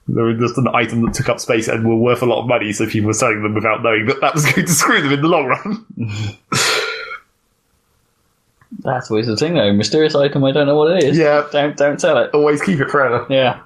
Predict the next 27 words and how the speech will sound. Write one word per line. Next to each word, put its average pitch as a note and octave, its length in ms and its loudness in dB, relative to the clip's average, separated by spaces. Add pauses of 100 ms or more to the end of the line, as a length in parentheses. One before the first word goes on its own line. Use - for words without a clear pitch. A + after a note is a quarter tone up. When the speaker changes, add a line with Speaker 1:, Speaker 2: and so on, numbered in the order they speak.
(120)
Speaker 1:
But D#3+ 120 4
unfortunately, C4+ 420 0
that's E3 200 2
the D#3 240 0
same E3 240 0
problem C#3+ 300 0
that C#3 60 2
I've D#3 200 2
run A2+ 140 0
into A2 260 0
now, G#2+ 300 2
because A#2+ 520 -2 (800)
with D3 140 0
all D#3+ 80 2
this D3 180 0
new D3 140 2
content, G#2 500 -2 (960)
they've B2+ 380 2
added, C#3+ 300 0 (340)
uh, A#2+ 180 2
like, A#2 200 -2
a G#2+ 260 -2
goddamn G#2+ 400 0
ton A#2+ 200 -2
of G#2+ 100 -8
items, A2 840 0
naturally. G#2+ 540 -2